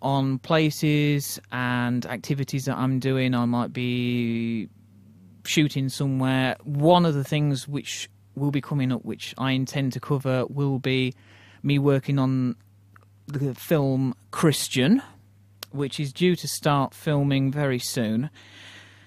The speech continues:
And it sounds as though I'm going to be using some state-of-the-art cameras on that.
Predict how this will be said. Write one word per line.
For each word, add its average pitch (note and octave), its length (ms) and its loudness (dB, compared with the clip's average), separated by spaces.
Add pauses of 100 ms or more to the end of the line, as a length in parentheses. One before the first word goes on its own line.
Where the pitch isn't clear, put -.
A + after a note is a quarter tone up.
(580)
And D3+ 320 4
it A#2 80 -4
sounds F#3 320 4
as D3 80 -6
though D#3 160 6
I'm D3+ 120 4
going D#3 200 2
to D3+ 80 -4
be D3+ 80 -2
using D#3+ 400 2
some D#3 160 -4
state-of-the-art C#3+ 720 0
cameras C3 460 -2
on A2+ 240 -2
that. G#2+ 320 -6